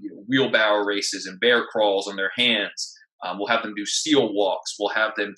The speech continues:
do a lot of, like, duck walking. They'll do single leg squats to box. They'll do regular squats to box with, like, slow tempos. Um, all of those things are in play, but I'm always thinking, you know, after a kid gets good at something,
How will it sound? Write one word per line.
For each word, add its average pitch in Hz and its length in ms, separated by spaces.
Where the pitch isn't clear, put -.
do 104 280
a 95 40
lot 98 200
of, 92 100
like, 90 140
duck 143 260
walking. 95 480
They'll 107 100
do 113 120
single 143 480
leg 101 180
squats - 460
to - 80
box. 87 320
They'll 92 180
do 98 360
regular 120 380
squats 95 420
to 90 100
box 92 380
with, 92 160
like, 82 160
slow 98 300
tempos. - 540
Um, 87 260
all 165 260
of 143 120
those 131 280
things 120 240
are 107 120
in 104 200
play, 113 320
but 107 80
I'm 104 220
always 139 440
thinking, 110 520
you 113 80
know, 95 100
after 123 340
a 139 100
kid 120 300
gets 113 340
good 135 180
at 113 180
something, 131 720